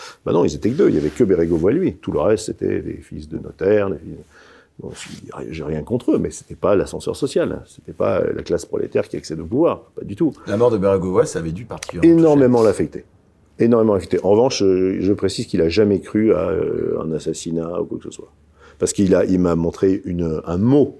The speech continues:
Speaker 1: que Bérégovoy lui a écrit de sa main, qui montrait que c'était un homme, euh, désespéré.
Speaker 2: C'est intéressant, ça. Et puis, il y a évidemment quelqu'un qui,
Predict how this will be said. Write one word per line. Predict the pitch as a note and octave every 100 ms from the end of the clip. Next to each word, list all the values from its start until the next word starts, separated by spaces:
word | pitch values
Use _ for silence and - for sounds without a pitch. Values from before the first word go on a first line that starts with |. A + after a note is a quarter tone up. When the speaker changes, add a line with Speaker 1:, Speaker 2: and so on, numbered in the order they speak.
| -
Speaker 1:
que | E2+
Bérégovoy | F2 F2 F2+ F2
lui | F2
a |
écrit | E2+ - F#2+
de | F2
sa | - D#2+
main, | F2 A2 - _ _ _ - _ _ _ -
qui | -
montrait | G2 F#2 A#2 A2+
que |
c'était | F#2+ F2
un | F2+
homme, | G2+ A2 F#2+
euh, | F2 -
désespéré. | E2 E2+ F#2+ F#2+ - - - _ _ _ _ _ _
Speaker 2:
C'est | _
intéressant, | G2 D#2 D#2 - D2
ça. | - _ _ F2 E2+ _ _ _ _ _ _ _ _ _ _ _ _ -
Et | G#2+
puis, | - D#3
il | A2+
y |
a | A#2+ B2+
évidemment | F2+ E2+ F2+ G#2
quelqu'un | A#2+ F#2+ F2 A2 B2
qui, | - G2+ E2+